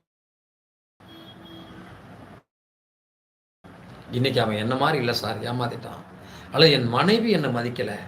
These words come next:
ஏன்னா என் பேர்ல எந்த சொத்துமே இல்லை, எல்லாம் அவன் பேர்ல இருக்கு.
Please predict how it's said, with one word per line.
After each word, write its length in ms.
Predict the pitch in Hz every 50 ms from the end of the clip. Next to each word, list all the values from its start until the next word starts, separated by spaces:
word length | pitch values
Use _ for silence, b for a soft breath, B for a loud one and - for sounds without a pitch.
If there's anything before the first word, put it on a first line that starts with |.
| - - - -
ஏன்னா 180 | - 139 160 156 131
என் 180 | 135 151 151 151
பேர்ல 240 | 165 160 156 135 123
எந்த 140 | 123 - -
சொத்துமே 320 | 147 - - - 147 147 131 -
இல்லை, 160 | - - - - - - - - - - - - - - - - - - - - - - - -
எல்லாம் 180 | 139 170 175 147
அவன் 180 | 131 131 131 135
பேர்ல 180 | 139 135 131 117
இருக்கு. 160 | - - -